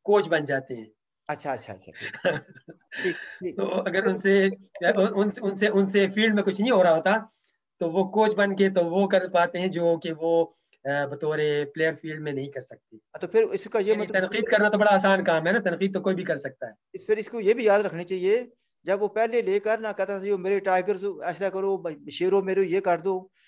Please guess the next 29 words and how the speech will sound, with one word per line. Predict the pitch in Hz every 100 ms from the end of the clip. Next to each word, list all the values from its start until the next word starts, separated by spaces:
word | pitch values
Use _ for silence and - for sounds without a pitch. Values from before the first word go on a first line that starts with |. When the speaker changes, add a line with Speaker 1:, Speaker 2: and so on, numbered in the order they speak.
| _ _
Speaker 2:
उस | 208 202
वक्त | 214 214
establishment | 202 190 180 208 208 208
का | 196 190 196 -
हाथ | 147 147 147
था | - - 160 120 113 _
उसके | 151 160
सर | 147
पर, | 139 113 98 _ _ _ _ _ -
उसके | 196 196
शेरों | 185 175 185 208
के | 202
सर | 190 170 180
पर | 180
हाथ | - 139 139 160
था। | - 143 101 - _ _ _ _ _ _ _ _ _ _
इस | 233
बार | 208 233
जाएंगे | 208 226 233 254
तो | 240
फैंटी | - 175 190 233
नहीं, | 254
फैंटा | 247 175 190
लगेगा, | 175 165 185 -
तो | 208 214 175
होश | 160 160
आ | 165
जाएगी | 156 175 180
उसको। | 160 202 226